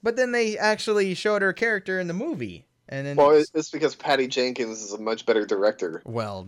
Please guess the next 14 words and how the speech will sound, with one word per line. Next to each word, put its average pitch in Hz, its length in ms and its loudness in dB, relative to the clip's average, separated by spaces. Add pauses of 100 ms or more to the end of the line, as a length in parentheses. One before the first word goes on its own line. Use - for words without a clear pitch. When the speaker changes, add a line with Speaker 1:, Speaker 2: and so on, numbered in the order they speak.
Speaker 1:
yeah, 95 220 -8
that 95 220 -12
goes 98 180 -12
without 73 200 -16
saying. 55 280 -18 (500)
Speaker 2:
Yeah. 80 160 -12 (760)
Speaker 1:
I'm 220 160 2
excited 180 400 0
for 131 80 -8
the 131 120 -2
other 147 140 -2
Wonder 98 240 -8
Woman 92 280 -12
movie. 90 280 -14